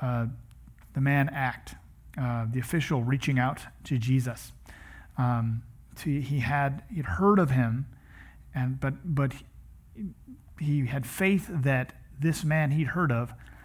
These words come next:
could heal his child. Um, he believed, then he had faith in Christ, and f-, and, and faith in Christ delivered results for him,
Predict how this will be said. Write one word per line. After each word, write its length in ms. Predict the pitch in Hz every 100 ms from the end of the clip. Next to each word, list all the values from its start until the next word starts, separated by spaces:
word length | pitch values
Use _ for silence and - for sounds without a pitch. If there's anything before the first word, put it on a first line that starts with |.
| - - -
could 400 | - 147 135 147 - -
heal 380 | - - 202 180
his 180 | 160 135
child. 400 | - 151 110 - - - - - - - -
Um, 380 | 135 123 117 117
he 280 | - - 180
believed, 640 | 156 147 185 151 127 123 - -
then 360 | 190 160 127 139
he 160 | 139 135
had 160 | 135
faith 320 | - 202 202 170
in 80 |
Christ, 340 | 156 143 131 -
and 120 | 131
f-, 220 | - - -
and, 320 | 165 131 131 -
and 340 | 135 123 131 - - - -
faith 240 | 196 202
in 80 | 185
Christ 380 | - 147 135 - 147
delivered 420 | 127 135 165 156 139
results 400 | 127 135 156 -
for 100 | 123
him, 320 | 120 123